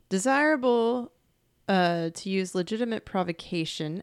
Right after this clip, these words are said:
as the basis for U S military intervention in Cuba. A cover and deception plan could be executed as an initial effort to provoke Cuban reactions.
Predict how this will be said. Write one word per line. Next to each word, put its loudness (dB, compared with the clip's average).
as -2
the -4
basis -4
for -6
U -4
S -6
military -4
intervention -4
in -8
Cuba. -4
A 0
cover 2
and 0
deception -2
plan -2
could -10
be -4
executed -2
as -2
an -2
initial -4
effort -6
to -2
provoke -4
Cuban -4
reactions. -8